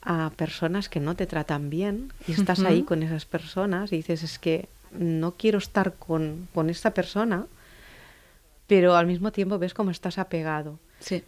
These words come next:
Speaker 1: Y al final es que hay, hay esa, esa estructura tuya, pues, eh, quizás tan débil de, de autoestima o,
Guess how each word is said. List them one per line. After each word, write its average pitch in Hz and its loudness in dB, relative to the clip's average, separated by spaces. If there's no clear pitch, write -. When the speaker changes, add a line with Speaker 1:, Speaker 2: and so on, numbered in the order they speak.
Speaker 1:
Y 180 0
al 170 2
final 180 0
es 208 -8
que 202 4
hay, 185 0
hay 180 2
esa, 196 4
esa 190 -2
estructura 202 2
tuya, 196 2
pues, - -6
eh, 160 -4
quizás - -6
tan 175 2
débil 208 2
de, 156 0
de 170 0
autoestima 208 0
o, 156 -4